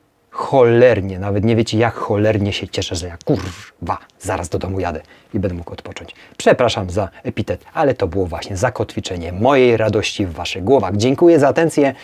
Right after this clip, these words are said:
Jeszcze raz, jeszcze raz zdrowych, spokojnych, wesołych świąt i widzimy się oczywiście po weekendzie we wtorek,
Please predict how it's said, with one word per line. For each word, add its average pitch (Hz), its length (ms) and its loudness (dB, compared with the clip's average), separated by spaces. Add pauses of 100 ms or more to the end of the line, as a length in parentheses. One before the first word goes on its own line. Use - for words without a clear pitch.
(240)
Jeszcze 127 260 0
raz, 110 260 -2 (120)
jeszcze 113 220 -2
raz 101 140 -2
zdrowych, 117 360 0
spokojnych, 107 380 -4
wesołych 113 320 0
świąt 120 200 -4 (160)
i 113 40 -4
widzimy 123 340 0
się 127 120 -4
oczywiście 127 480 -2 (100)
po 147 240 2 (500)
weekendzie 127 680 0
we 98 280 0
wtorek, 117 520 0